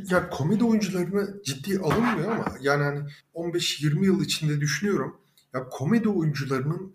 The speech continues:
genelde bulunduğu filmler cidden çok kötü. Yani Adam Sandler işte bir, bir şekilde kendini kabul ettirebildi mesela son oynadığı filmlerle ama ya abi onun öncesinde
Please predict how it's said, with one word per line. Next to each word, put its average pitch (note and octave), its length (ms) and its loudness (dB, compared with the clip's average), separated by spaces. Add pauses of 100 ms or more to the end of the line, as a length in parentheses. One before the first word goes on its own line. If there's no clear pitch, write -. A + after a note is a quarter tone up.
(140)
genelde D#3+ 380 0
bulunduğu E3 240 0
filmler E3 440 -2
cidden C3 320 -2
çok - 300 -8
kötü. G2+ 320 -8 (440)
Yani B2 260 -2 (140)
Adam E3+ 180 2
Sandler G3+ 540 4 (420)
işte D3 340 -4
bir, D#3 300 0 (140)
bir C3+ 240 -4
şekilde D#3+ 640 -2
kendini D3+ 400 0
kabul C3+ 280 -2
ettirebildi D#3+ 680 0
mesela A#2 320 -2
son B2+ 240 0
oynadığı A#2+ 440 0
filmlerle A#2 540 0
ama B3+ 320 -2 (320)
ya B2+ 80 0
abi G3 220 -2
onun F3+ 280 4
öncesinde F3 560 0